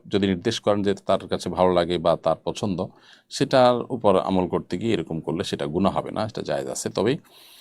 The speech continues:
স্বামীর রুচির মধ্যে, উম, এই বৈকল্য যেন না আসে যে পশ্চিমাদের মতো হলে ভালো লাগবে, এটা যেন না আসে। কিন্তু,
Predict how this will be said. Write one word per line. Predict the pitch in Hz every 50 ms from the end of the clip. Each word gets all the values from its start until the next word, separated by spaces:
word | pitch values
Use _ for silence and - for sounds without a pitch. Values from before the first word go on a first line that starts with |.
| - - -
স্বামীর | - - 107 101 104 101 101 98 -
রুচির | - 104 92 95 92 - - 143 160 165 -
মধ্যে, | 107 95 87 76 76 - 101 87 76 76 85 98 120 139 151 - - -
উম, | - 104 104 92 90 87 85 82 82 80 80 80 76 - - - -
এই | - 101 87 85
বৈকল্য | 78 90 90 87 - 104 104 101 95
যেন | 92 90 90
না | 90 98 113 120
আসে | 117 117 - 98 85
যে | 85 85 80 78 -
পশ্চিমাদের | 90 - - - 85 85 82 80 87 82
মতো | 80 85 87 - - 117
হলে | 117 - 92 85 85 82 78
ভালো | 73 78 85 80 73
লাগবে, | 69 67 65 - -
এটা | - - -
যেন | 170 185
না | 165 101 73
আসে। | 65 - - - -
কিন্তু, | 107 120 131 - 160 190